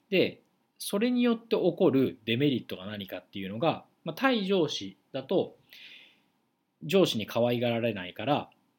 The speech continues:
給料が低くなっちゃうよっていう話。で、対部下はパワハラだって騒がれちゃいますよっていう話をしていきました。で、そうなるのって嫌じゃないですか。まあ、私も嫌なんですけれども、じゃあ、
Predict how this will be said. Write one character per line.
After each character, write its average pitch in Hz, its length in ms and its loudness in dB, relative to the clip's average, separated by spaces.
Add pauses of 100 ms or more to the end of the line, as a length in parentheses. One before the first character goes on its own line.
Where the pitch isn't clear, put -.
(120)
給 151 200 2
料 104 120 0
が 90 80 -6
低 - 220 -8
く 117 80 -6
な 95 100 -6
っ - 80 -16
ち - 100 -14
ゃ 90 40 -14
う 90 40 -14
よ 147 260 0
っ - 40 -20
て 147 80 -2
い 127 40 0
う - 40 0
話。 101 440 -10 (280)
で、 151 120 -4
対 214 260 0
部 127 140 0
下 123 240 -4 (220)
は 151 320 -2 (160)
パ 147 100 2
ワ 160 140 6
ハ 170 80 4
ラ 160 100 6
だ 156 100 6
っ 156 120 0
て 147 80 -8
騒 139 260 2
が 131 100 0
れ 107 80 0
ち - 100 -10
ゃ - 40 -8
い 87 80 -12
ま - 100 -14
す - 140 -8
よ 202 60 -2
っ 196 80 -8
て 190 80 0
い - 20 2
う 151 40 0
話 123 300 -4
を 87 60 -14
し - 100 -12
て - 60 -14
い 87 60 -12
き - 80 -20
ま - 100 -18
し - 80 -10
た。 - 120 -18 (1000)
で、 135 260 0 (360)
そ 208 240 -6
う 254 40 0
な 269 100 0
る 160 100 -2
の 98 100 -8
っ - 40 -14
て - 140 -12
嫌 131 180 2
じ 147 100 0
ゃ 95 40 -6
な 85 100 -10
い 82 60 -16
で 82 100 -14
す - 100 -12
か。 - 180 -20 (120)
ま 98 100 -10
あ、 104 40 -4
私 175 320 -2
も 165 100 -2
嫌 123 200 -2
な 95 100 -8
ん 80 80 -16
で 80 80 -16
す - 100 -14
け 87 100 -18
れ - 60 -20
ど 107 100 -12
も、 110 220 -8 (100)
じ 170 140 2
ゃ 165 180 8
あ、 120 160 -2